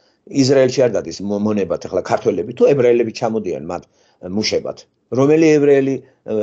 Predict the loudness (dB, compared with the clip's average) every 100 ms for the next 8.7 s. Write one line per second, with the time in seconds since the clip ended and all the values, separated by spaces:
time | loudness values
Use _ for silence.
0 | -4 -4 -2 0 2 0 -2 -4 -4 -6
1 | -4 -4 -6 -6 -8 -6 -4 -4 -6 _
2 | -2 0 2 2 -2 -4 -6 -2 -2 0
3 | -2 -2 -6 -8 -8 -6 -2 0 0 0
4 | -4 -2 0 -2 -4 _ -8 -2 0 0
5 | -6 -10 _ -2 0 2 0 0 -2 -6
6 | -4 -4 -4 -2 2 2 0 -4 -2 -2
7 | -2 -6 -8 -6 -6 -4 -2 -4 -6 -10
8 | -16 _ -20 _ -8 -2